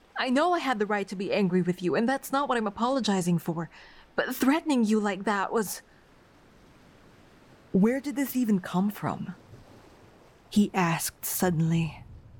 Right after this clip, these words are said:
"I just thought a lot about what you said before, and what you've been like to us, to me.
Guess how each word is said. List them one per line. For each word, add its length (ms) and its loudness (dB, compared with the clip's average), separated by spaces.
"I 100 -2
just 240 -2
thought 220 2
a 160 2
lot 100 2
about 240 -2
what 160 0
you 100 4
said 300 0
before, 560 0
and 260 2
what 160 -2
you've 220 -2
been 140 0
like 180 0
to 160 0
us, 320 -4
to 120 4
me. 360 4